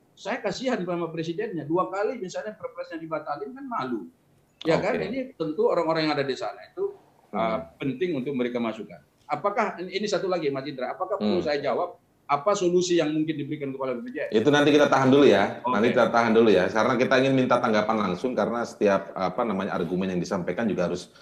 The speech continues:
Speaker 2: ditanggapi oleh Pak Ali Mukhtar. Tadi ada soal bahwa pemerintah atau presiden mengabaikan M A dan, eh, terkesan mengabaikan M A dan mengabaikan D P R, ini penting dijawab oleh Pak Ali Mukhtar.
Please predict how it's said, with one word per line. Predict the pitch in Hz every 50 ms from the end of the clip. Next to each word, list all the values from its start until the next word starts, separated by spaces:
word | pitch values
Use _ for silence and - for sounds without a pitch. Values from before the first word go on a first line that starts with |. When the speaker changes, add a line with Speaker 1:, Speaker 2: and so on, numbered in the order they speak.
| - - - _
Speaker 2:
ditanggapi | - 90 90 98 90 87 87 87 127 120
oleh | 107 98 98 95 -
Pak | 98
Ali | 95 95 95 95
Mukhtar. | 104 101 90 - 104 95 90 87
Tadi | 92 92 110 117
ada | 98 92 92 87
soal | 87 90 95 95 92 92 90 87
bahwa | 87 90 87 90 92 90 87 - - - _
pemerintah | - 85 90 92 92 92 95 90 90 87 110 104 101
atau | - 101 87
presiden | 95 95 - - 90 82 104 104 104 104 104 - - _ _ _ _ -
mengabaikan | 90 90 92 92 85 87 92 92 90 - 95 95 92
M | - 95 92 95 - -
A | 101 98 92
dan, | 90 95 90 87 90 87 87 87 87 85 -
eh, | - 90 87 87 90
terkesan | - 87 - - - 107 98
mengabaikan | 92 90 90 85 85 92 92 90
M | 95 95 90
A | 95
dan | 92 90 87 87
mengabaikan | 90 90 87 82 90 90 92 92 87
D | 87 87
P | 101
R, | 95 98 101 110
ini | 120
penting | 113 104 101 101 95
dijawab | 92 85 98 101 107 104
oleh | 101 95 92 87
Pak | 90 87
Ali | 90 87
Mukhtar. | 90 95 - - 92 85 82 -